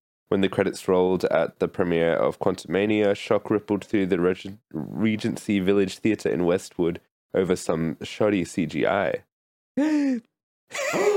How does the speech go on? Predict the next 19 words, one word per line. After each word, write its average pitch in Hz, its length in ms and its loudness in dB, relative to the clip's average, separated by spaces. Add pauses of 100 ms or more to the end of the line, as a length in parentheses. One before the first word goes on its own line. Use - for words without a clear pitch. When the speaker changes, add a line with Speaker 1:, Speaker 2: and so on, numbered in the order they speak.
(500)
Speaker 1:
that 139 240 2
is 135 220 4
an 117 100 2
accurate 113 520 4
sample 104 580 0
of 95 180 -2
what 107 200 0
the 120 160 0
audience 107 420 2
Speaker 2:
Yeah. 98 60 -2
Speaker 1:
was 95 120 -4
like. 76 380 -2 (320)
Speaker 2:
Oh 156 80 -10
my 139 240 -8
god, 139 200 -4
look 160 260 -6
at 147 120 -8
that 151 240 -6 (100)
C - 320 -14